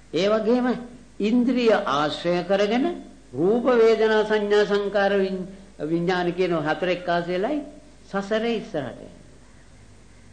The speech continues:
තේරුණාද? සසරේ, සසර කියන්නේ සංසරණය වෙනවා ඉස්සරහට.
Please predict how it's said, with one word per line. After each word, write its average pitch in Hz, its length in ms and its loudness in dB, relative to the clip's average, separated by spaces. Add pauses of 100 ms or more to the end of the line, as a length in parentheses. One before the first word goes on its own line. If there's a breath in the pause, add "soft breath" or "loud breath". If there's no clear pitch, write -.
(1600)
තේරුණාද? 143 400 -10 (1800)
සසරේ, 190 400 -6
සසර 160 360 -4
කියන්නේ 196 400 -2 (120)
සංසරණය 190 600 0
වෙනවා 143 200 0
ඉස්සරහට. 143 480 -4